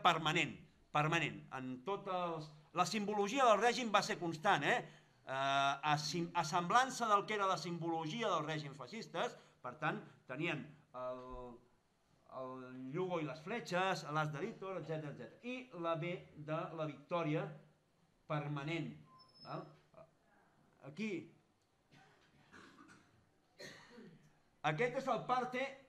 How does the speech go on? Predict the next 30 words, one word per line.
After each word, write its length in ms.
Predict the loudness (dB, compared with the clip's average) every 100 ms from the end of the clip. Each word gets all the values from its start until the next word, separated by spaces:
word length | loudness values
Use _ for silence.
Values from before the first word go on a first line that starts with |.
| _ _ 0
que 100 | 2
molts 300 | 6 6 6
de 80 | 4
vosaltres 420 | 6 6 6 2 0
heu 80 | 2
vist. 320 | 0 -2 -12 -20 -20 _ -20 -20 -18
El 80 | -14 -2
parte 300 | 0 0 -4
que 100 | -2
diu, 220 | 0 0 0 -8 -16 -8
«En 140 | -2
el 160 | -2 -2
día 160 | -2
de 140 | -2 0
hoy, 320 | 2 2 -2 -6 -18 _ _
cautivo 500 | -2 -2 -2 -2 -2
y 60 | -2
desarmado 500 | -2 0 4 4 4
el 80 |
ejército 480 | 2 2 0 0 0
rojo 340 | 0 0 -2 -6 -6 -12 _ _ _ -4
ha 380 | 2 2 2 0
alcanzado 560 | -2 -4 -4 -4 -2
a 60 | -2
las 100 | -4
tropas 240 | -6 -6
nacionales 640 | -6 -6 -4 -4 -4 -8 -14 -14
sus 180 | -8 -4
últimos 400 | -2 -4 -4 -6
objetivos. 560 | -6 -6 -6 -4 -6